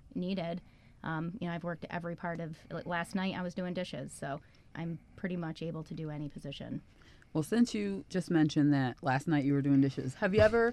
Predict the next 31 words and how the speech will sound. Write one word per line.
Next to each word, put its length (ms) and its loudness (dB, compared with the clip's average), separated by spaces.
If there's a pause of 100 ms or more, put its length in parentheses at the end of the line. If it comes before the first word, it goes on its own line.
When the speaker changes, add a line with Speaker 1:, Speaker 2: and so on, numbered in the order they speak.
(160)
Speaker 1:
<laughs> 160 -2
Speaker 2:
been 180 8
in 200 4
there 340 8 (220)
and 300 8 (460)
seen 680 0 (320)
a 80 2
dish 340 2
come 220 2
together 400 4
and 180 6
think, 260 6 (100)
"Oh, 160 0
when 160 4
I 100 4
go 140 0
home, 280 4
I'm 140 4
gonna 320 0 (320)
remix 400 6
that 220 0
and 200 0 (220)
maybe 320 4
add 220 2
this 240 -2
or 60 2
change 380 0
that 320 0
or, 280 -2 (200)
you 80 2
know, 200 4